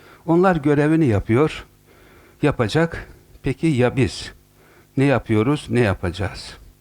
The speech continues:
Kaçıncı defadır bu misafir geliyor? Beraberinde getirdiklerini bir müddet sonra kapı dışına atıyorsak, miras yediden farkımız olmayacak, emanetlere ihanet ettiğimiz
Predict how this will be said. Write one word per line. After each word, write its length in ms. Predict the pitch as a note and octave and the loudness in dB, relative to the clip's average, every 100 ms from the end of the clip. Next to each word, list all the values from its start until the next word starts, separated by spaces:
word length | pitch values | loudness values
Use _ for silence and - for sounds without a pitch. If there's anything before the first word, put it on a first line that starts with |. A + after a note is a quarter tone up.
| - | -6
Kaçıncı 400 | E3+ G3 A#3 A3+ | -4 2 2 2
defadır 480 | F#3+ F#3+ F3+ G#3+ F#3+ | 2 4 4 2 2
bu 100 | F#3+ | 2
misafir 520 | F#3 - F3 E3 F#3+ | 2 2 2 2 0
geliyor? 600 | C#3+ B2+ A2+ G#2 - - A#2 | 2 2 4 4 2 0 -8
Beraberinde 760 | - F3 E3+ E3 D#3+ D#3 E3+ | 0 4 4 4 4 2 2
getirdiklerini 840 | E3 D3 - C#3 B2+ - D3 F3 E3+ | 2 0 0 0 0 0 2 2 4
bir 60 | |
müddet 400 | E3 D3 - C#3 | 2 2 0 -4
sonra 480 | - B2 A2 D#3+ F3 - - _ - | 0 0 4 2 0 -8 -20 _ -8
kapı 260 | D#3 D#3+ D#3+ | -6 -2 -2
dışına 320 | C#3+ D3 D#3+ | 0 2 2
atıyorsak, 720 | C#3 - D3 A2 C3+ D#3 - - - - | 0 0 0 2 0 -2 -4 -18 -20 -4
miras 420 | C3+ D3+ D#3 D#3 | 0 2 2 0
yediden 360 | D3+ C#3 D#3+ E3+ | 0 2 2 0
farkımız 560 | - B2 A#2 C#3 D#3+ C#3 | 0 -2 0 0 2 2
olmayacak, 720 | B2+ A2 G#2 F#2+ D#3+ - - _ _ - - | 2 2 2 2 0 -2 -12 _ _ -20 -4
emanetlere 720 | D3 D3 D3+ D#3 D3 D#3+ D#3+ C#3 | 2 4 4 2 0 0 2 0
ihanet 480 | C3+ C3 D3+ D3+ | 2 4 2 0
ettiğimiz 680 | C3 - A#2 A2 A#2 - | -2 -2 -2 2 2 -2